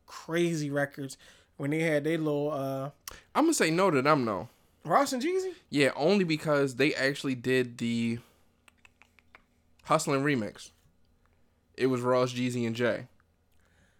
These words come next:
Speaker 1: That was before.
Speaker 2: Yeah, that's what I'm saying. I'm saying before. So they had a joint where they was at their peak. They was both on the come up or
Speaker 1: Yeah, but then they stopped. Like,
Speaker 2: Yeah,
Speaker 1: that,
Speaker 2: yeah.
Speaker 1: that deaded.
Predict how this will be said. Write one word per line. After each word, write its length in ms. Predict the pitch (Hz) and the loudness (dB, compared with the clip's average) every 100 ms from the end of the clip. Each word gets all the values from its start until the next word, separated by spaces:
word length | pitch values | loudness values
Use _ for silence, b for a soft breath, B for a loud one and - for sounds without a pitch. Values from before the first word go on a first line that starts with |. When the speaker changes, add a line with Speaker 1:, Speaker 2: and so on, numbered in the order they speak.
| _ _ _ | _ _ _
Speaker 1:
That 240 | 156 180 214 | 0 2 2
was 120 | 151 | 0
before. 640 | 147 139 175 269 160 127 _ _ _ _ 143 | -6 -6 -4 0 0 -2 _ _ _ _ 6
Speaker 2:
Yeah, 160 | 185 | 8
that's 140 | 214 185 | 8 6
what 60 | |
I'm 80 | 160 | 2
saying. 200 | 202 147 | 2 2
I'm 120 | 139 | 2
saying 280 | 151 139 123 | 4 4 4
before. 520 | 113 113 208 262 117 | 2 0 4 4 4
So 160 | - 139 | 4 4
they 140 | 143 156 | 6 4
had 240 | 156 202 | 4 6
a 80 | 143 | 4
joint 300 | 127 135 113 | 4 4 4
where 140 | 123 123 | 4 4
they 120 | 135 | 4
was 180 | 123 117 | 2 0
at 240 | 123 127 | -2 0
their 160 | 113 104 | -2 -2
peak. 260 | - 196 | -2 0
They 80 | 135 | 2
was 100 | 170 | 0
both 380 | 117 139 151 - | 2 2 2 0
on 140 | 113 110 | -4 -4
the 80 | |
come 300 | 104 139 143 | -2 0 4
up 180 | 135 123 | 2 2
or 340 | 123 117 110 - b b | 2 2 0 -4 b b
Speaker 1:
Yeah, 300 | - 175 202 | -4 2 2
but 200 | 170 151 | 2 0
then 220 | 151 180 180 | 0 2 2
they 140 | 160 | 0
stopped. 540 | 156 - 165 233 156 - | 0 0 2 2 2 2
Like, 120 | 156 | 6
Speaker 2:
Yeah, 80 | 226 | 8
Speaker 1:
that, 100 | 247 | 8
Speaker 2:
yeah. 180 | 170 117 | 6 4
Speaker 1:
that 280 | 160 185 147 | 2 0 2
deaded. 400 | 160 175 170 | 2 4 2